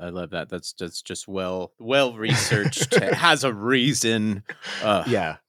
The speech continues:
Speaker 1: just,
Speaker 2: A
Speaker 1: mm.
Speaker 2: feel to it.
Speaker 1: Chef's kiss. It just,
Speaker 2: <laughs>
Speaker 1: mm, you have,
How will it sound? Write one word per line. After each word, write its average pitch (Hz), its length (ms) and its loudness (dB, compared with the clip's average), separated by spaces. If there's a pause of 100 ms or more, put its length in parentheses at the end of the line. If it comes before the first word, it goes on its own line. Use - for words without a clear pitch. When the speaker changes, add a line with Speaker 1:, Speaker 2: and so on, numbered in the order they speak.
Speaker 1:
just, - 460 0
Speaker 2:
A - 60 -4
Speaker 1:
mm. 120 140 -6
Speaker 2:
feel 95 240 0
to 87 240 -6
it. 82 140 -8 (360)
Speaker 1:
Chef's - 460 -6
kiss. 95 340 -6 (140)
It 92 180 -8
just, - 220 -6
Speaker 2:
<laughs> 160 120 -8
Speaker 1:
mm, 95 380 -8
you 113 80 -4
have, 113 240 -2